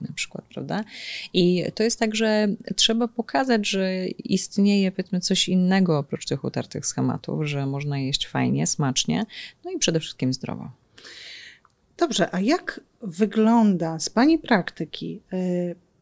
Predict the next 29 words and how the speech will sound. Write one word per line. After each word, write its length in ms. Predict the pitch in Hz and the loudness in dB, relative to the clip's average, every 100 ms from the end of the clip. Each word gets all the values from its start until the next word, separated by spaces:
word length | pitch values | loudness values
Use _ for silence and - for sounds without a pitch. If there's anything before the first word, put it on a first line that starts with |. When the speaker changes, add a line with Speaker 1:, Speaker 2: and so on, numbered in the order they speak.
| _ _ _ 196 | _ _ _ 0
Speaker 2:
różnica 920 | 208 208 214 220 185 - 160 - 180 _ _ _ - | 4 6 8 8 6 -2 -6 -8 -10 _ _ _ -12
w 100 | - | 0
prowadzeniu 580 | 220 202 208 269 262 | 2 4 6 6 6
pacjenta, 840 | 233 196 - 208 180 160 151 - - | 4 0 0 0 0 -2 -6 -12 -14
który 320 | - 202 196 | -6 0 2
jest, 420 | 208 208 - - - | 2 2 -4 -10 -10
y, 400 | 185 185 180 180 - _ | -6 -4 -4 -6 -12 _
który 240 | _ - 349 | _ 2 4
ma 120 | 370 | 6
dobrego 380 | 330 381 349 330 | 6 6 8 6
lekarza 420 | 311 320 269 208 | 8 8 8 6
po 120 | 196 | 0
prostu, 440 | - 170 160 - 240 | -2 -2 -2 -2 0
Speaker 1:
Mhm. 160 | 185 196 | 0 -2
Speaker 2:
no, 80 | - | -4
co 140 | - 247 | -4 -2
tu 120 | 226 | 0
dużo 260 | 220 214 | 2 4
mówić, 520 | 226 220 185 165 - 170 | 6 4 2 -2 -4 -6
i 100 | 175 | -8
który 420 | - 208 208 202 | -6 -2 2 2
jest, 440 | 190 185 - - | 2 0 -2 -4
y, 120 | 190 185 | -4 -2
prowadzony 800 | - 196 196 175 196 196 185 185 | -2 0 0 2 0 0 0 0
na, 400 | 185 185 185 180 - - - - 196 | 0 -2 -2 -6 -14 -20 -20 -12 -6
y, 440 | 180 175 175 170 160 _ _ _ | -4 -4 -4 -6 -10 _ _ _
mm, 800 | - 190 185 185 180 175 175 - - 196 | -6 -4 -4 -4 -4 -6 -8 -10 -10 2
na 180 | 202 | 4
lekach, 720 | 202 156 - 202 302 - - | 6 2 -2 -2 -2 -4 -20